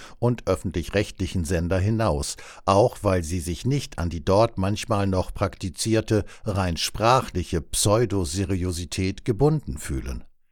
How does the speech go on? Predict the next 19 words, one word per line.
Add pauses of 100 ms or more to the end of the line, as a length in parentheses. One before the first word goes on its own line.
(560)
Im
öffentlich-rechtlichen
Kabarett
darf
ganz
offiziell
der
sprachliche
Holzhammer
hervorgeholt
werden. (380)
Gegen
Bürger,
die
eine
Verständigung
mit
Russland
fordern,